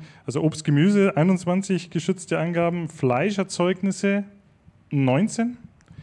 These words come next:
Und dann kommen noch vor dem Bier, äh, die Back- und Süßwaren mit zwölf, ähm, unter anderem die bayerische Brezen oder der Dresdner Christstollen oder der Meißner Fummel. Und dann kommt erst das Bier mit zehn, wobei das,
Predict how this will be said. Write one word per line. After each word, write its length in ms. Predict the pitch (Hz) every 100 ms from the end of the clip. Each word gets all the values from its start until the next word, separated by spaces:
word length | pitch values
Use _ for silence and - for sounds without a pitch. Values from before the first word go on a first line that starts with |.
| - - - -
Und 100 | 135
dann 160 | 139 175
kommen 140 | 190 170
noch 80 |
vor 320 | - - 156 233
dem 180 | 180
Bier, 440 | 139 139 202 262 214 - -
äh, 280 | 156 151 160
die 100 | 156
Back- 360 | 151 - 196 175
und 140 | 160
Süßwaren 760 | - 190 220 - 131 147 214 175
mit 260 | 139 139
zwölf, 720 | - - - 135 180 247 - - - - 151
ähm, 500 | 135 135 135 135 135
unter 260 | 156 160
anderem 340 | 151 156 156 151
die 60 | 147
bayerische 380 | 135 165 156
Brezen 420 | 135 131 - 240 240 - _ _ - - - -
oder 440 | 147 147 160 151 151 143 123 -
der 60 |
Dresdner 380 | 127 135 147 123
Christstollen 480 | 139 196 - 190 214
oder 280 | 151 151 170
der 80 | 151
Meißner 300 | 147 160 147
Fummel. 260 | - 208 269 - _ _ - - - -
Und 280 | - 151 147
dann 240 | 151 208
kommt 180 | 220 185
erst 160 | 175 175
das 100 | 156
Bier 220 | - 190
mit 160 | 160 -
zehn, 340 | 156 156 127
wobei 300 | 127 131 135
das, 460 | 143 135 - -